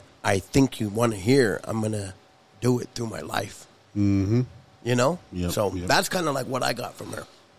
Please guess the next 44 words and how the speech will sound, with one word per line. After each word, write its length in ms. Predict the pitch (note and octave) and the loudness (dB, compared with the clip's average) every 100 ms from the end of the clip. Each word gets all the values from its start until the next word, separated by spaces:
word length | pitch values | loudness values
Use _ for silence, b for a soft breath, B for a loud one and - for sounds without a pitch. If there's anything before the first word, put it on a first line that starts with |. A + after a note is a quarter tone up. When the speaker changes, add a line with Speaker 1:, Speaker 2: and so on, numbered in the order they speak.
| _ | _
Speaker 2:
Definitely. 580 | A2+ A2 - F2+ E2 D2+ - - | 2 2 2 -4 -6 -8 -12 -2
All 240 | A#2+ B2 A#2 | 4 6 6
that, 360 | B2 B2+ C3+ | 8 8 6
and, 680 | C#3 A2 A2 G#2 F#2+ F#2 E2 - - | 4 6 8 8 8 4 0 -8 0
you 80 | G#2+ | 4
know, 480 | A2 A2 G2+ G#2 - - | 6 6 4 0 -6 -14
she, 280 | - - D3 | -4 6 8
like, 240 | C#3+ G#2 F#2 - _ _ _ - | 8 6 0 -12 _ _ _ -2
believed 400 | A2 B2+ A#2+ G#2+ | 4 6 8 6
in 140 | G2 | 2
me. 140 | E2+ D#2+ - - _ _ _ _ _ _ F2+ | 0 -6 -16 -20 _ _ _ _ _ _ -4
Uh, 600 | F2 E2+ E2 E2 D#2 D2+ - _ _ _ _ _ - | 0 2 2 2 2 0 -6 _ _ _ _ _ -8
you 80 | F2+ | -4
know, 140 | E2 | -4
to 160 | - E2+ | -4 -6
just 220 | F2+ - | -6 -4
kinda 220 | F#2+ E2+ | -2 -2
pluck 340 | - G#2+ - | 0 0 0
me 140 | G2+ F#2+ | 0 0
out 180 | F#2 F#2 | 2 0
of 180 | E2+ E2 | 0 0
the 300 | F2 E2 D2+ - _ _ _ _ _ - - | 0 0 -4 -12 _ _ _ _ _ -20 0
cubicle 420 | C3+ A#2+ - A#2+ | 4 6 6 4
land 320 | A2 A2 G#2+ | 6 6 6
and 120 | F#2+ | 4
put 160 | - G#2 | 4 4
me 140 | G#2 | 4
on 120 | G2 F#2+ | 2 2
the 60 | |
street 420 | - - A#2 A2 - | -2 4 6 6 2
in 100 | A2 G2 | -2 -2
that 180 | F#2+ | 0
position, 760 | - F#2 A2 - A#2 A2 G2+ F#2 | -2 2 4 4 4 4 2 2
would, 160 | G2 - - - - - | -2 -4 -16 -20 -20 -10
I 60 | |
mean, 120 | G2 F#2+ | -4 -4
which 160 | F#2 | 2
I 80 | A#2+ | 2
thought 180 | - G2 | 4 4
was 120 | F2+ | 2
a 40 | F2 | 4
very 280 | C3+ C#3+ A#2 | 8 8 8
important 320 | G2+ G#2+ F2 | 6 4 2
position. 460 | F#2 G2 - F2 | 0 0 -2 -6